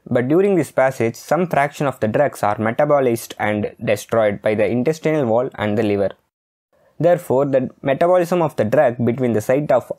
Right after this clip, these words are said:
absorption and the systemic circulation is known as first pass metabolism. Now, what is bioavailability?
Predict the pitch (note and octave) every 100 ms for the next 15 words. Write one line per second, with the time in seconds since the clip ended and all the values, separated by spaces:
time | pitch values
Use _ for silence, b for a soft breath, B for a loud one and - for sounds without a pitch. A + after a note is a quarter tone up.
0 | - C#3 - E3 D#3+ - A#2 F2 A2+ A2
1 | G#2+ G#2+ G#2 A#2+ - - D#3 D3+ - D3+
2 | - C3+ - G#2+ G#2+ - B2 A2+ - -
3 | C3 - - G#2 - - G#2 F#2+ F#2+ F#2
4 | - F#2+ A2+ - _ _ _ _ _ _
5 | _ _ _ _ _ _ _ _ _ _
6 | _ _ - E3 F3+ D#3 C#3 E3 - D3
7 | E3 E3 D#3 A#2+ A#2+ C3+ A#2+ A#2 A2+ A2+
8 | A2 G#2 G#2+ -